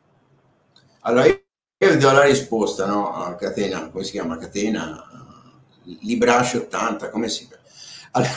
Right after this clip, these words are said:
<laughs> vai, ti do la risposta alle domande. Sì, certamente basta fare un piccolo esame e, e si, si può prendere il, il, il patentino. Per, questo per la Tanzania ci vuole un esame e per Zanzibar ce ne vuole un altro, però grosso modo, certo, si può fare.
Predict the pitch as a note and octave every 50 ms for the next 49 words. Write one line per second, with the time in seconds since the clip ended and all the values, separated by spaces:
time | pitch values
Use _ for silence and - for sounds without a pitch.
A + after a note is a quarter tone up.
0 | - - - - - - A#2+ A2+ - - - - D3+ D3+ D3+ B2 B2+ B2+ - -
1 | - B2+ A#2 - - - F2+ F2+ G2 G#2 G#2 G2+ F#2+ F#2+ F#2+ - - - - -
2 | - - - - C3+ B2 - D3+ C#3+ - D#3+ D#3 D#3+ E3+ E3+ D3 B2 - A2 G2+
3 | A2+ A#2 - - - B2 A#2+ A#2 A2+ A2+ - B2+ B2 A#2+ A2+ A2 A2 B2+ B2 B2
4 | - D#3 D#3+ D#3+ C3+ B2 A2+ G#2 G2 G2+ G#2+ A2 A2+ A#2 - - - A2 G#2+ G2+
5 | - - G2+ G#2 G#2 - - G#2 G#2 - - - - G2 G#2 G2+ G2 - G2+ G2+
6 | G2+ G2 G2 G2+ G2+ G2+ G2 G2+ - - G2+ F#2+ F2+ - F2 E2 E2 - F2+ -
7 | E2+ F2+ - - - - G#2+ - - G2+ - G#2+ G#2+ G#2 G#2+ G#2 F#2+ F#2 F#2 F#2+
8 | F2 F2 E2+ - - _ _ _ A2+ G2+ - - - - A#2+ A2+ G#2+ - A2 G2
9 | G2 F#2+ G2 G2+ - A2+ A#2+ B2 D3+ D#3 D#3 D#3+ F3+ G3 G#3 G#3 G#3 - - _
10 | _ - - C3+ B2+ A#2+ A#2+ A#2 A#2 A2+ A2 G#2+ G2+ F#2+ F#2 E2 D2+ D2 D2 D#2
11 | D#2 - _ - - - F#3 F#3+ D3+ C3+ C3+ A#2 A#2 A#2 A2+ A2+ A2 A2+ A2+ -
12 | - G#2 G#2 G#2 G2+ G2+ G2+ G2 E2+ E2 E2 E2 D#2+ - - G2 - - B2+ A#2
13 | - A#2 A#2 A2+ - C3+ A#2+ - F2 F2+ F2+ F2+ - - - A#2 G2+ G2 - -
14 | - - - _ _ _ - -